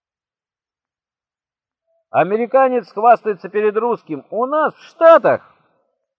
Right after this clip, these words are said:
дороги куда лучше ваших. Ставлю я бокал виски на капот,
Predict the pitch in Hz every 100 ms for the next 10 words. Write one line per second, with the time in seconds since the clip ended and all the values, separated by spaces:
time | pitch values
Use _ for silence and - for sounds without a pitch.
0 | _ _ 160 165 233 277 240 196 - 165
1 | 147 170 277 285 277 226 - 220 214 175
2 | - 95 _ _ _ _ _ _ _ _
3 | _ _ _ _ - 330 294 240 208 190
4 | 151 185 214 240 233 196 202 240 - 160
5 | 151 151 175 - 294 262